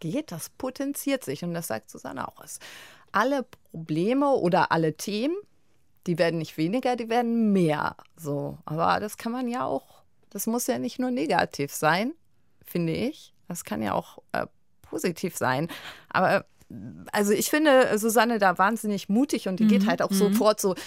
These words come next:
Speaker 1: ich finde, die geht so, so Megaschritte. Also so, so kommt es mir vor. Also für mich, ich persönlich glaube, ich bräuchte schon noch so einen Beziehungsnukleus. So, so, wir sind, wir sind auf alle Fälle zusammen.
Speaker 2: Mhm.
Speaker 1: Und so, ich weiß nicht.
Speaker 2: Ja, und
Speaker 1: Aber
Speaker 2: dann
Speaker 1: du hast gesagt,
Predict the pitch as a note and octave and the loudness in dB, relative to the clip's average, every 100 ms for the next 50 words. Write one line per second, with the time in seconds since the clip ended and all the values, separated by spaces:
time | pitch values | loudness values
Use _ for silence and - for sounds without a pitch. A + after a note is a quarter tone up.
0 | - - G#3+ G3 A#3+ - G3 G3 F#3+ F3+ | -10 -4 -4 -2 -4 0 0 0 -4 -4
1 | F3 - D#3+ G#3 D4+ A#3+ - - - C#3+ | -4 -6 0 4 6 4 4 -6 -8 -10
2 | C3 C3+ - _ - D#3+ E3 D#3 E3 F3+ | -10 -12 -16 _ -6 -2 -2 -2 -6 -6
3 | F3+ F#3+ - E3 E3+ E3 - - - F3+ | -4 -4 -4 -6 -2 -2 -2 -4 -4 -6
4 | - F#3+ C4 A#4+ - _ _ _ - A3+ | -6 -4 -4 -6 -12 _ _ _ -14 -8
5 | - A#3+ A#3 A3 G#3+ - - F#3+ G3 - | -4 -4 -2 -4 -6 -12 -6 -6 -6 -10
6 | - - F#3 - F#3+ - - A3+ C4+ C4+ | -10 -6 -6 -6 -12 -12 -10 -8 -8 -8
7 | - A#3+ A#3+ B3 - _ _ _ - - | -8 -8 -6 -8 -12 _ _ _ -20 -8
8 | C#4 C4+ C#4 C#4+ D4 - C#4+ D4 D4 B3+ | -6 -6 -6 -8 -10 -6 -4 -4 -6 -6
9 | A3+ A3 G#3 G3 G3+ G#3 G3 - - A3 | -2 0 -2 -2 -6 -4 -8 -10 -8 -6
10 | G#3+ G#3 - - E3+ G3+ A#3+ A#3 A3+ A#3 | -4 -6 -8 -8 -6 -6 -6 -8 -8 -10
11 | B3+ A3+ A3+ G#3 B3 _ _ _ _ _ | 0 2 4 2 -2 _ _ _ _ _
12 | - A3 - A3 - A3 - A3+ - B3+ | -8 -8 -8 -10 -6 -6 -6 -10 -4 2
13 | D4 A3+ D4 E4 A4 A#4 - F#4+ F#4 F4+ | 2 6 8 8 8 6 4 2 4 2
14 | - | -2